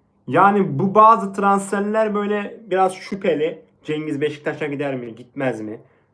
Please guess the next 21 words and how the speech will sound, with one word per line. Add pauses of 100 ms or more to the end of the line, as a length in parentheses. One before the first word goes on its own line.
(180)
Charlotte
Beşiktaş'a
mı
gelir,
Fener'e
mi
gelir? (280)
Ama
Fener'e
de
yazılmış. (240)
Mourinho'nun
da
istediği,
bu
oyuncuyu
bizzat (320)
<clears throat>
kulüpte, (1120)
eee,
belirtilmiş.